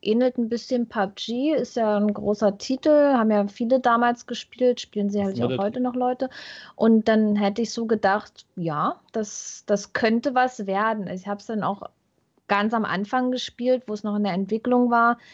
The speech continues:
Speaker 1: Und das hatte so viel Potenzial, wo ich gedacht hab, "Boah, das ist es, das wird geil", aber da kam dann irgendwie nix mehr.
Speaker 2: Das ist genau das
Speaker 1: Und,
Speaker 2: Potenzial.
Speaker 1: und an,
Speaker 2: Das haben sie
Speaker 1: genau,
Speaker 2: immer.
Speaker 1: und, und die Idee halt. Und anstatt dann was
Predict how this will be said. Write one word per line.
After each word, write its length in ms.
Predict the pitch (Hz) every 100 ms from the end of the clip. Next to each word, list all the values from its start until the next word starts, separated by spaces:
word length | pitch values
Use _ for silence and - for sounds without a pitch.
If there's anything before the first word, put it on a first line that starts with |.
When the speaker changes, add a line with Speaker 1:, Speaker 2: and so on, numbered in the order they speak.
| - - - _ -
Speaker 1:
Und 500 | 214 220 220 208 214
das 160 | 202 214
hatte 240 | 214 220
so 160 | 208 208
viel 160 | 233
Potenzial, 960 | 220 226 208 208 202 - 175 180 208 208
wo 60 |
ich 200 | 202 196
gedacht 420 | 202 190 196 - 196
hab, 180 | 185
"Boah, 180 | 190 185
das 200 | 185 180
ist 240 | - 196 196
es, 120 | 185
das 220 | 185 -
wird 240 | 190 185 196
geil", 280 | 175 202
aber 200 | 190 190
da 140 | 180 185
kam 360 | - 202 208
dann 140 | 233 196
irgendwie 440 | 175 180 180 -
nix 360 | 185 202 202 -
mehr. 300 | 247 247 247
Speaker 2:
Das 100 | -
ist 80 | -
genau 220 | 147 147
das 200 | 147 143
Speaker 1:
Und, 280 | 220 220 220
Speaker 2:
Potenzial. 300 | 139 151 135
Speaker 1:
und 100 | 233
an, 380 | 135 117 117 -
Speaker 2:
Das 140 | -
haben 100 | 127
sie 80 | 240
Speaker 1:
genau, 300 | 233 226 220
Speaker 2:
immer. 60 | 131
Speaker 1:
und, 340 | 208 214 208
und 160 | 214 202
die 160 | 220 208
Idee 340 | 202 208 277
halt. 200 | 262 214
Und 140 | 208 190
anstatt 460 | 202 - 214 220
dann 280 | 226 214 214
was 440 | 214 208 - _